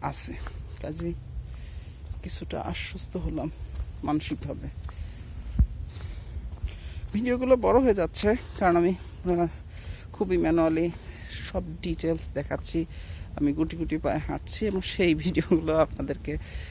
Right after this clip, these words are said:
সাথে শেয়ার করব। আহ, যারা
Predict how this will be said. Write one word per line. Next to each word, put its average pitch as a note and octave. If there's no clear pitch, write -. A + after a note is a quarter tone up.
সাথে D#3
শেয়ার C3+
করব। -
আহ, -
যারা C#3